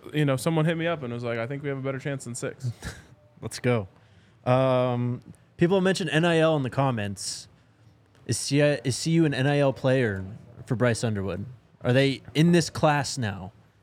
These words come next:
Speaker 2: to consistently pull the top players at respective positions, top players overall?
Speaker 1: Um,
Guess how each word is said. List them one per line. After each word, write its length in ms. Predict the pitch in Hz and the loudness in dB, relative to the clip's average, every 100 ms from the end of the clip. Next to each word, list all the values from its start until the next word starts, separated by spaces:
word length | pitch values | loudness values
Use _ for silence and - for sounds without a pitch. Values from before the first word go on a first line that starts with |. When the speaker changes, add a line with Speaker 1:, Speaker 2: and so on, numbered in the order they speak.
| _ _ _ _ - - - | _ _ _ _ -14 -8 -2
Speaker 2:
to 60 | |
consistently 580 | 135 156 - 147 151 143 | 2 2 2 -2 0 -2
pull 260 | 127 147 131 | 0 2 2
the 100 | 120 | 0
top 300 | - 143 135 | 0 -2 0
players 540 | - 127 120 120 107 | 0 2 2 0 0
at 120 | 117 | -2
respective 520 | 113 117 - 117 120 - | -2 -4 -2 -2 -2 -4
positions, 420 | 113 117 - 110 | -2 0 -2 -2
top 220 | - 123 | 0 -2
players 280 | - 123 113 | 0 0 0
overall? 440 | 117 107 104 - - _ - - - - | -2 -2 -2 -4 -10 _ -20 -20 -16 0
Speaker 1:
Um, 440 | 160 156 156 151 | 2 4 2 0